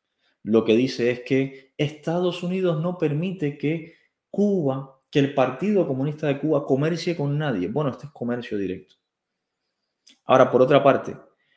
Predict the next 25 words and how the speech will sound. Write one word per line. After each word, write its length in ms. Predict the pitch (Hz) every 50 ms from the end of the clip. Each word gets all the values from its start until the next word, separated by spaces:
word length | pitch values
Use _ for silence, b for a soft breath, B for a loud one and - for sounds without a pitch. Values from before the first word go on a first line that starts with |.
| _ _ _
si 220 | - - - 135
en 160 | 127 127 120
Cuba 500 | - - 170 165 135 104 92 87 - - - _ _
no 340 | - 113 117 123 131 135 139
hay 140 | 143 143 135
medicamentos, 960 | 120 113 110 113 131 135 - 143 139 139 120 110 104 104 110 - 139 - _ _ _ _ _ _ _ _ _ _ _ _ _ -
y 120 | 107 110 107
no 140 | 107 107
los 200 | 107 104 104 104 - -
hay, 260 | 110 101 95 95 - 82 - _ _ _ _ _ _ _ _ _ _ _ _ _ _ _ _ _ _ _ _
¿cómo 240 | - 143 135 135 143
es 60 | 135
posible 520 | 139 156 131 - - 147 151 156 160 151 156
que 380 | - 147 151 156 - 156 117 123
desde 280 | 131 120 - - 117
México 440 | 117 127 143 151 165 175 165 - 185
se 160 | 175 - 131
le 140 | 110 107 107
compre 320 | - 139 156 156 147 147
medicamentos 640 | 135 123 117 110 107 113 110 135 170 185 175 143 123
al 140 | 113 107 -
Partido 340 | 101 98 - - 120 127 120
Comunista 380 | 113 107 107 110 113 - -
de 120 | 110 101 95
Cuba? 300 | - - - - -